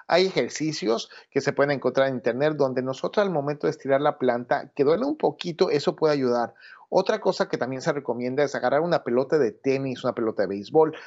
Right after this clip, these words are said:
y caminar sobre el lugar donde está doliendo. Esto ayuda para poder crear que esas fibras se empiecen a mover un poquito más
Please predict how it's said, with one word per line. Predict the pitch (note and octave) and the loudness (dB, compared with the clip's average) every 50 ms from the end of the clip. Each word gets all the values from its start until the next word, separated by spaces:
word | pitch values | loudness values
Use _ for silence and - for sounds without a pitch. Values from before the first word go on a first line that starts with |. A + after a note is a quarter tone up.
| - _ - | -20 _ -6
y | C#3+ C#3+ | -4 0
caminar | - D#3 C#3+ C#3+ C#3 C#3 D3 D3 | 2 2 2 2 2 0 0 0
sobre | C#3+ - D#3 D3 C#3+ C#3 C3+ C3 B2 - | 0 0 -2 0 2 2 2 2 2 0
el | B2+ B2+ | 0 -2
lugar | A#2+ A2+ A#2 A#2+ A#2+ | 0 2 2 2 4
donde | B2+ A#2+ A#2+ A2 | 2 2 0 -2
está | G#2 - - A2+ | -4 -2 0 0
doliendo. | G#2+ A2+ A2+ A#2+ B2 B2 A#2+ A#2 G#2 G2+ - - _ | 0 0 0 0 0 0 -2 -2 -6 -10 -12 -8 _
Esto | - D#3 - - G#3 | -6 -4 0 2 2
ayuda | G#3 E3+ D3 D3 D#3 D#3+ D#3+ | 2 4 4 4 4 2 2
para | - C#3 A#2+ A2+ | 2 0 0 0
poder | - A#2+ B2 C3 C3+ C#3+ C#3 - _ - | 0 0 0 2 2 0 -2 -6 _ -4
crear | - C#3 C3 B2+ B2+ C3+ C3 - | -2 0 2 2 2 0 -2 -4
que | - C3 | -6 -6
esas | - D3 C3 - | -4 -4 -6 -6
fibras | - D#3 C#3+ D3 D3 C#3+ | -4 -2 0 0 0 0
se | - C#3+ | -2 -6
empiecen | A#2+ A2+ - D3+ C#3+ - - E3+ E3 D3+ | -8 -8 -6 -6 -6 -4 -4 -2 0 0
a | B2+ A2+ - A#2+ A#2 | 0 -2 -4 -6 -10
mover | - A#2 A2+ G#2+ B2+ C3+ D3 | -8 -4 -4 0 2 2 2
un | D#3 D3+ | 2 0
poquito | - B2+ A#2 B2+ B2+ - C3 | -4 -6 -6 -6 -4 -4 -2
más | A#2+ A#2 A#2+ C#3+ D#3+ - | -2 0 0 -2 -2 -4